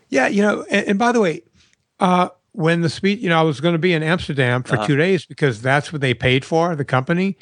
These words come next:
Speaker 2: Yeah.
Speaker 1: And I wanted to spend an extra day in Amsterdam, you know,
Speaker 2: Right.
Speaker 1: just to have a third day, because when are you ever gonna go back there?
Speaker 2: No,
Speaker 1: You know?
Speaker 2: I've never even been. Yeah, I would w-, really wanna hang out there for a while.
Speaker 1: Oh, it, it was great. So we were staying a third day, and when we went to check out,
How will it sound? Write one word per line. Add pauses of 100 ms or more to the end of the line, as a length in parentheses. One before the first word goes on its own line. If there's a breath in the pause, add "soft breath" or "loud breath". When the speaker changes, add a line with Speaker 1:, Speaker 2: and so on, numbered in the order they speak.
Speaker 2:
Yeah. (500)
Speaker 1:
And (140)
I
wanted
to
spend
an
extra
day
in
Amsterdam,
you
know,
Speaker 2:
Right.
Speaker 1:
just
to
have
a
third
day,
because
when
are
you
ever
gonna
go
back
there?
Speaker 2:
No,
Speaker 1:
You
know?
Speaker 2:
I've
never
even
been.
Yeah,
I
would
w-,
really
wanna
hang
out
there
for
a
while. (300)
Speaker 1:
Oh,
it,
it
was
great.
So
we
were
staying
a
third
day,
and
when
we
went
to
check
out,